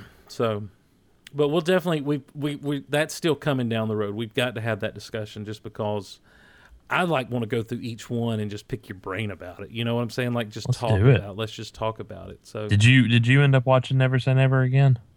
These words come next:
Speaker 1: No, I've not had, I hadn't had a chance to get my hands on it.
Speaker 2: Yeah.
Speaker 1: So I'm interested to see it.
Speaker 2: You, you need to, definitely.
Speaker 1: Do they open it the same way as, like, the other Bonds? Like, with the
Speaker 2: No, there's not a
Speaker 1: Okay.
Speaker 2: gun,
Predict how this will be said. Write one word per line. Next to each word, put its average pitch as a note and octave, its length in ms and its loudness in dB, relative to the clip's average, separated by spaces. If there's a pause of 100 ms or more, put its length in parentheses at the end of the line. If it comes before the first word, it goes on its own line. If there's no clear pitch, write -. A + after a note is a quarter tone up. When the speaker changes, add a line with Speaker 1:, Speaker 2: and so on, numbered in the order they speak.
(380)
Speaker 1:
No, C#3+ 240 2
I've A#2+ 100 -4
not C3+ 200 -4
had, C#3+ 220 -2
I B2+ 160 -4
hadn't C3+ 180 -4
had B2 120 -6
a A2+ 40 -10
chance B2+ 240 -6
to - 20 -20
get B2 80 -8
my A2 100 -8
hands C3+ 260 -4
on F#2+ 200 -12
it. - 80 -20 (500)
Speaker 2:
Yeah. F#2+ 280 2 (880)
Speaker 1:
So A2+ 400 -10
I'm A#2 180 -8
interested A#2+ 540 -4
to G#2 80 -12
see G#2 240 -8
it. G2+ 100 -6
Speaker 2:
You, C3 80 6
you C3+ 240 6
need D#3 240 4
to, F2+ 180 -6 (360)
definitely. F#2+ 640 -4 (520)
Speaker 1:
Do F3 220 0
they G#3+ 220 4
open G3 380 2
it A#3 120 2
the E3 80 -4
same E3+ 420 0
way D3 340 2
as, D3 120 -4
like, C3 160 -2
the A#2 120 -2
other A#2+ 140 0
Bonds? D#3 440 -6
Like, A#2+ 160 -8
with A2+ 100 -6
the G#2 80 0
Speaker 2:
No, G2 280 4
there's G2+ 140 2
not G2+ 240 2
a - 40 2
Speaker 1:
Okay. G2+ 80 -4
Speaker 2:
gun, F#2 400 -2